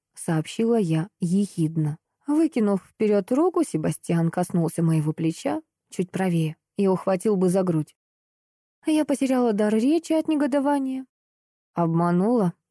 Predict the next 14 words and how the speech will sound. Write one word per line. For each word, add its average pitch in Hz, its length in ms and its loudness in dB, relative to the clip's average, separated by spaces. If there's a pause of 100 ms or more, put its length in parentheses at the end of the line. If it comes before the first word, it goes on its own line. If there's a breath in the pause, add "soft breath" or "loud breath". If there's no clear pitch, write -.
Ты 208 100 0
одета?" — 196 580 0 (340)
с - 140 -12
упрёком 160 380 -2
произнёс 165 460 0
принц. 226 380 -8 (240)
Задохнувшись 196 960 -2
от 190 160 0
запредельной 202 680 0
наглости, 208 680 0
прошипела: 175 920 -2 (600)
"Ты 208 100 -12
что - 240 -4
творишь? 262 580 -2